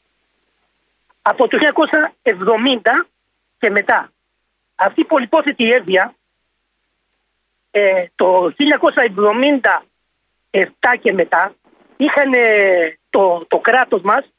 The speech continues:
να βάλει, να φτιάξει εργοστάσιο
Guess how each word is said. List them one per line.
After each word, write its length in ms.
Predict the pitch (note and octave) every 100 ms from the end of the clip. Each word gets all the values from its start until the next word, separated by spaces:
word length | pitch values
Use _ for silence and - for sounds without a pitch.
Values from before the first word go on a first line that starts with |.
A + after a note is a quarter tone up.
| _ _ _ _
να 200 | G3 G#3+
βάλει, 540 | F#3 B3 C4 A3+ D4 F4 _ _
να 160 | F#3+
φτιάξει 340 | - C4 C4 C4+
εργοστάσιο 840 | G#3+ G3 B3 B3+ - A3 A#3 E4+